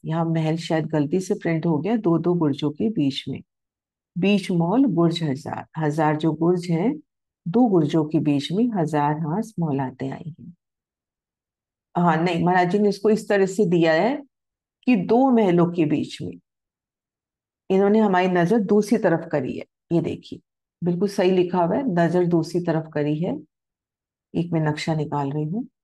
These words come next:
ये देखिए, अभी तक हम देख रहे थे, वर्णन कर रहे थे कि दो गुर्ज के बीच में महल, अब महाराज जी कह रहे हैं दो महलों के बीच में गुर्ज, ये महल, ये महल और इसके बीच में ये हजार गुर्ज,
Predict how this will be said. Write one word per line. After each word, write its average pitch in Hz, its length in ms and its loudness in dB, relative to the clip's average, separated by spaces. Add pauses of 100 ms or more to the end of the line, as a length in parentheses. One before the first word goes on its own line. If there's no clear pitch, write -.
ये 156 120 0
देखिए, - 340 -10 (1120)
अभी 185 220 2
तक 247 200 2
हम 233 160 4
देख 214 240 2
रहे 214 180 4
थे, 214 240 2 (240)
वर्णन 170 380 2
कर 170 140 4
रहे 165 160 2
थे 185 180 0
कि 220 200 0
दो 180 280 2
गुर्ज 175 300 2
के 175 160 2
बीच 151 320 0
में 269 100 0
महल, 156 360 -2 (180)
अब 175 80 0
महाराज 165 320 2
जी 170 220 2
कह 165 100 0
रहे 160 120 0
हैं 208 180 0
दो 202 160 2 (120)
महलों 156 400 0
के 151 200 -2
बीच 143 360 -4
में 131 80 -4
गुर्ज, 123 400 -12 (840)
ये 175 220 2
महल, 208 360 2 (240)
ये 165 260 2
महल 190 420 0
और 160 140 0
इसके 151 320 -2
बीच 139 340 -2
में 180 120 -2
ये 180 280 0
हजार 143 560 -4
गुर्ज, - 420 -12